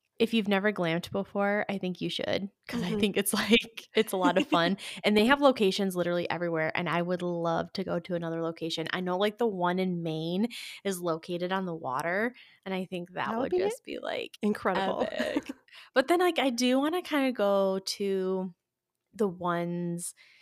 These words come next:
Speaker 1: like, in the American Southwest. So, like, the Bryce, you
Speaker 2: Mm-hmm.
Speaker 1: know, Grand Canyon location, whatever. Um, I think, now I heard Moab, we have a friend that stayed at the one in Moab, and she said she heard, like, a lot of, like,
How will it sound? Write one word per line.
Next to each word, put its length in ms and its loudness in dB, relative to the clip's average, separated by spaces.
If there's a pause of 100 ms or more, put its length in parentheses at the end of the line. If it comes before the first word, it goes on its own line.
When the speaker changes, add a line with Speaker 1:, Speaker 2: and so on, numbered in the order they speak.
(220)
Speaker 1:
like, 300 0
in 460 -4
the 100 0
American 380 -4
Southwest. 640 -4
So, 120 2
like, 340 0 (680)
the 60 -2
Bryce, 1160 -2 (100)
you 140 0
Speaker 2:
Mm-hmm. 0 -
Speaker 1:
know, 320 0 (560)
Grand 240 0
Canyon 360 -2
location, 540 -4
whatever. 580 -4 (100)
Um, 400 -2
I 140 -4
think, 580 -6 (240)
now 160 10
I 100 8
heard 320 6
Moab, 640 4 (440)
we 100 2
have 100 0
a 60 0
friend 200 -2
that 120 -4
stayed 260 -2
at 180 -2
the 80 -4
one 160 -4
in 140 -4
Moab, 500 -2
and 120 -6
she 120 -8
said 180 -6
she 120 -4
heard, 240 -6
like, 200 -6
a 40 -10
lot 180 -6
of, 80 -4
like, 220 -4